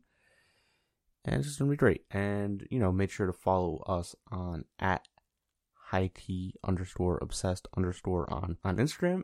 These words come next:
and at High T O Podcast on Twitter. And if you search High T Obsessed, it should show up. It's a pretty unique name.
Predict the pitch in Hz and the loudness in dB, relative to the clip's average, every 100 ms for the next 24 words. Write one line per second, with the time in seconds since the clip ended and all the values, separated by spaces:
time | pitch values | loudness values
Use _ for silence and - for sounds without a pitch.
0 | - 92 180 180 123 87 - - 92 90 | -2 0 2 0 0 -4 -6 -8 -6 -4
1 | 90 90 - - 98 - 101 82 90 101 | -4 -6 -8 -6 -6 -4 -2 -2 -2 -4
2 | 85 - 85 87 - - 82 85 - 120 | -4 -4 -4 -4 -8 -8 -4 -4 -4 -2
3 | 131 - 98 110 107 123 107 - 78 - | -2 0 -2 -2 -2 -2 -2 -2 -4 -4
4 | - - - - - - - - - 90 | -10 -2 -2 -2 -6 -8 -6 -6 -4 -2
5 | 92 - - - - 92 95 95 95 95 | -2 -4 -16 8 10 10 8 6 6 4
6 | - 101 104 104 113 | 0 2 4 4 2